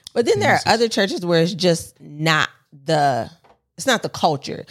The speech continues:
Speaker 1: Like, it's
Speaker 2: Yeah.
Speaker 1: not really, you can't do it here. It's just not how people there tend to worship. So for me, coming from a church where there is no designed way to worship, right? You can do, you can run around the church, you can fall out, you can scream, you can holler, whatever,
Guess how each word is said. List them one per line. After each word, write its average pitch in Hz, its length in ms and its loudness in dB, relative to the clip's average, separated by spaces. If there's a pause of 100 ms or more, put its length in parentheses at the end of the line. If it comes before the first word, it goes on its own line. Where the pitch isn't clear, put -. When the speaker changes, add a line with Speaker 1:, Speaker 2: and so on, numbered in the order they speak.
(160)
Speaker 1:
Like, 190 140 2
it's 226 100 2
Speaker 2:
Yeah. 240 60 0
Speaker 1:
not 233 180 2
really, 196 240 4
you 151 140 0
can't 220 400 2
do 196 140 2
it 190 80 2
here. 180 240 4
It's 196 180 2
just 208 220 -4
not 170 600 -2
how 170 220 2
people 170 420 0
there 151 220 2
tend 160 280 -2
to - 100 -4
worship. 147 400 -2 (180)
So 185 200 0
for 160 160 0
me, 185 480 2 (360)
coming 208 260 0
from 185 140 0
a 160 60 0
church 151 340 0
where 139 480 2 (260)
there 190 260 4
is 147 300 0
no 160 640 2 (580)
designed 135 800 2
way 131 200 2
to - 160 -4
worship, 120 360 -2
right? 110 460 2
You 180 260 0
can 139 340 0
do, 139 380 2 (260)
you 170 280 -4
can 143 140 -2
run 214 200 4
around 247 240 2
the 233 60 0
church, 208 380 2
you 151 80 -12
can - 140 -18
fall 214 280 4
out, 196 180 2
you 156 60 -8
can 143 100 -8
scream, 202 400 -2
you 165 60 -10
can 165 120 -2
holler, 175 400 2
whatever, 143 760 2